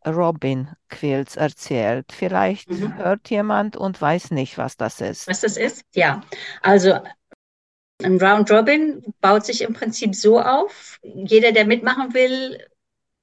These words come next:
Speaker 2: näht einen Block, einen Startblock sozusagen in seinen eigenen Farben. Also dieses Jahr war, oder letztes Jahr war tatsächlich das Thema Maritim vorgegeben.
Speaker 1: Äh, ich
Speaker 2: Und
Speaker 1: muss,
Speaker 2: sogar
Speaker 1: äh,
Speaker 2: das
Speaker 1: entschuldige bitte,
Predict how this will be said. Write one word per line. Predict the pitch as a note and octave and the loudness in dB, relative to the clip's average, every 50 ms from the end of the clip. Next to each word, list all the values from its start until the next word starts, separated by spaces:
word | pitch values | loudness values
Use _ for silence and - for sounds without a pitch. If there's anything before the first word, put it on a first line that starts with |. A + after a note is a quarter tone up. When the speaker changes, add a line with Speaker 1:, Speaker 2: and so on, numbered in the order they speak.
| _ _ _ | _ _ _
Speaker 2:
näht | - G3+ G3 F#3+ G3 G3+ G#3+ A3+ C4 B3+ - - _ _ | -16 -8 -2 0 2 4 6 4 4 2 -2 -14 _ _
einen | - F3+ F#3 G3 G3 G3 F#3 F3 D3 | -4 -2 -2 -2 -2 -2 -2 -4 -4
Block, | - F3 D#3+ F3+ B3+ - - - - - _ _ _ | -8 -8 -4 -4 -4 -4 -6 -18 -20 -20 _ _ _
einen | - F#3 F#3+ G3 F#3+ F#3 | -6 -6 -4 -4 -4 -6
Startblock | - - - F#3+ F#3 A3 A3+ - _ B3 B3 B3 - | -8 -6 -2 0 0 0 -2 -6 _ -6 -6 -6 -6
sozusagen | - B3+ B3 A#3+ - - B3 A#3 A#3 A3+ A3 A3+ A#3+ A#3+ D4 D4 | -6 -6 -6 -6 -8 -12 -6 -2 0 2 2 2 0 -2 -4 -6
in | C#4 - A3 A3 G#3+ G#3 G3 G3 | -4 0 2 2 2 2 0 0
seinen | - G3+ F#3+ F#3+ F#3+ F#3+ F#3+ F#3+ F#3+ F#3 F#3 | 0 2 2 2 2 0 0 0 -2 -4 -4
eigenen | - - F3 F#3 F#3+ G3 F3+ F#3 | -4 -2 -2 -2 0 -2 -4 -4
Farben. | - - F#3+ F3+ G#3 A3+ A#3 | -4 -4 -4 -2 -2 -2 -2
Also | A3 G#3+ G#3 | -2 -2 -4
dieses | F#3+ G3+ - A3 A3+ A3+ B3 A#3 A#3 - | -6 -6 -6 -6 -4 -4 -6 -8 -2 0
Jahr | A3 G#3 G3 | 0 2 2
war, | G3+ F#3+ F#3+ F3+ - - - - | 2 2 2 0 -2 -6 -10 -10
oder | F#3 E3+ F3 E3+ | -8 -6 -4 -4
letztes | E3 F#3 F#3 - G#3 - | -4 -6 -6 -6 -8 -2
Jahr | - G3+ F#3 F#3 | -2 -2 0 0
war | F#3 F3+ F#3+ F#3+ | 0 0 0 -2
tatsächlich | - G#3 F#3+ - - G3 - - - - - | -4 -6 -6 -2 -4 -4 -4 -4 -10 -8 -8
das | G#3+ G#3 - | -10 -10 -4
Thema | - G#3 G3+ G3+ G3+ | -2 2 2 4 2
Maritim | F#3+ F#3 F3 F#3 F3 - - A3+ A3+ B3 | 2 0 -2 -4 -10 -8 -8 -8 -6 -4
vorgegeben. | - B3 B3 A#3+ A#3+ A#3 A3+ B3 B3 B3+ B3+ C#4+ G4 G4+ - _ _ _ _ _ _ _ _ _ _ _ _ _ _ _ _ _ - | -2 -2 -2 -2 -2 -4 -4 -4 -4 -4 -4 -6 -8 -10 -14 _ _ _ _ _ _ _ _ _ _ _ _ _ _ _ _ _ 0
Speaker 1:
Äh, | - - | 2 2
ich | A3+ A#3 A#3 A#3 A#3 | 4 4 2 2 4
Speaker 2:
Und | |
Speaker 1:
muss, | B3 A#3+ A#3 G3+ | 4 4 4 4
Speaker 2:
sogar | A3 | 2
Speaker 1:
äh, | G#3+ G3 - | 2 2 4
Speaker 2:
das | G#3 G3+ | 4 2
Speaker 1:
entschuldige | A#3 - - - F4 B3 D#4+ G#3+ G#3+ F#3 D#3 F3 D#3 | 2 2 2 4 4 4 4 4 0 2 2 0 0
bitte, | C3+ - - - - - - | 2 0 -2 -4 -2 -4 -6